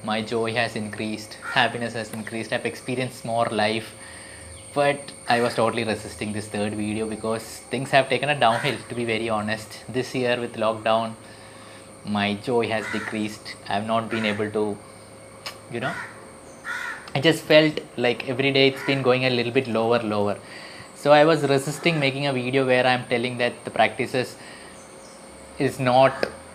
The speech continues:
is not, is not giving me what I was expecting it to give. So I wanted it to be a video where, you know, it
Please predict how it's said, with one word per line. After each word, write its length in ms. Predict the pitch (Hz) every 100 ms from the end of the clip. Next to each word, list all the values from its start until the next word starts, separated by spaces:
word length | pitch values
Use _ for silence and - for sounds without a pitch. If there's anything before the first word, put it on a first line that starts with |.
| - - - - - -
is 160 | 139 127
not, 320 | 135 131 - - - - - -
is 120 | 147 131
not 220 | 151 139
giving 160 | 143
me 80 | 143
what 320 | 135 120 127
I 220 | 110 117 120
was 240 | 139 -
expecting 480 | - - 113 117 107
it 120 | 101
to 40 | 104
give. 240 | 98 101 - - -
So 480 | - 110 107 107 120
I 120 | 123 127
wanted 340 | 127 123 127 -
it 160 | 160 -
to 60 |
be 220 | 123 123 123
a 80 |
video 380 | 123 123 127 123
where, 200 | 120 117
you 140 | 117 117
know, 120 |
it 100 | 120